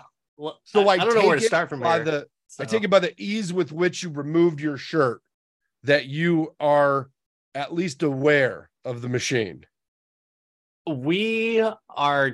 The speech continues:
Speaker 1: definitely aware of The Machine. I am, uh, you know what? I actually heard about it on Facebook because after that story blew up, it was on Facebook all over the place. Like, you could not, not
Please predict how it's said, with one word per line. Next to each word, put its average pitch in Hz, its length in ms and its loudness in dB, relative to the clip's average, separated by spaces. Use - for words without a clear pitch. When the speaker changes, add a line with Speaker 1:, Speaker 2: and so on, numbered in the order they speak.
Speaker 1:
definitely 170 440 0
aware 143 300 -2
of 135 160 -6
The 143 80 -6
Machine. 135 440 -4
I 151 260 0
am, 156 440 -2
uh, 131 160 -4
you 165 140 -4
know 254 100 4
what? 220 280 2
I 156 240 -4
actually 165 500 -10
heard 165 320 -6
about 131 300 -2
it 120 180 -6
on 139 300 -2
Facebook 120 640 -10
because 139 640 -2
after 160 320 -2
that 185 160 0
story 139 720 -4
blew 127 320 -4
up, 113 260 -4
it 160 100 -2
was 202 140 2
on 143 160 4
Facebook 135 680 -4
all 143 320 4
over 117 160 0
the 98 80 -12
place. - 560 -18
Like, 131 240 0
you 190 100 0
could 175 200 2
not, 127 420 -2
not 151 360 4